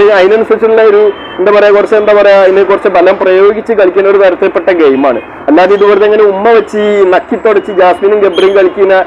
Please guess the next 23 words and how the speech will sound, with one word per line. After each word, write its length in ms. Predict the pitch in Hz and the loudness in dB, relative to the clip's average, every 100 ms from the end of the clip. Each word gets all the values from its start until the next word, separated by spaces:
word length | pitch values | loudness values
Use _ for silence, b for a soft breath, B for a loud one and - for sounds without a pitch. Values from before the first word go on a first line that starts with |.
| - - - | -6 -10 -4
നക്കി 320 | 190 - 220 202 | -4 -4 -4 -4
ഉമ്മ 140 | 190 214 | -2 0
വെച്ച് 320 | 208 196 202 190 | 0 -2 -4 -2
പിന്നെയും 260 | 185 196 220 | 0 0 0
തുടച്ച് 380 | 202 180 - 196 | 0 -2 -4 -4
ചാടി 260 | 180 170 196 | 0 2 0
കളിച്ച് 460 | - 196 175 196 180 175 - - - | 0 0 -2 0 0 0 -6 -8 -2
മറ്റേ, 200 | 180 196 | 0 2
എന്താ 240 | 190 185 | 2 2
പറയാ, 380 | 196 185 190 185 | 2 2 2 2
മണത്ത് 480 | 170 170 180 202 226 | 2 0 0 0 0
നോക്കുക, 360 | 196 180 196 180 175 | 0 0 0 0 2
കാണണോ 440 | 170 170 196 214 214 | 0 2 2 2 2
എന്നൊക്കെ 300 | 196 208 214 | 0 0 0
പറയുന്ന 280 | 220 233 | 0 2
രീതിയിലുള്ള 400 | 233 226 220 247 | 0 -2 -2 0
ഗെയിം 280 | 240 220 240 254 | 2 2 2 2
അല്ല 180 | 233 | 0
ഇത്. 160 | 240 143 110 - - | 0 -2 -8 -12 -6
അങ്ങനത്തെ 280 | 156 185 233 | -2 0 0
ഒരു 100 | 226 | 0
സംഭവമേ 340 | 202 202 220 254 | 0 0 2 2
അല്ല. 120 | 208 | 2